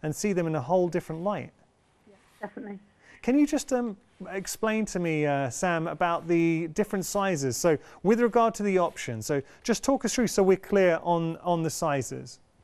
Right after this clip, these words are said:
Speaker 2: Yeah, so you have the six-by-six
Speaker 1: Yep.
Speaker 2: wiper, you've got the five-by-seven wiper, and then you have the five-by-seven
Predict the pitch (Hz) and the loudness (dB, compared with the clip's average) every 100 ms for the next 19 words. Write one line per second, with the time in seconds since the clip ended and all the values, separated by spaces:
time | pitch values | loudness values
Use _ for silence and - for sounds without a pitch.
0 | - 233 170 233 220 240 277 262 262 302 | -6 -4 -2 -2 0 2 2 0 -2 -4
1 | - 285 254 233 269 - - 156 214 - | -2 -4 2 2 2 -2 -6 0 0 0
2 | - 208 208 208 240 277 214 220 - 214 | -10 0 0 0 -2 -2 -4 -4 0 0
3 | 214 - 254 247 233 220 208 202 196 185 | -2 -2 -2 0 -2 -2 -4 -4 -4 -4
4 | 185 - 190 - 190 196 202 214 202 202 | -4 -4 -4 -4 -10 -12 -6 -6 -4 -6
5 | - 214 220 220 208 208 - 196 202 185 | -6 -4 -2 -4 -8 -8 -4 -4 -2 -6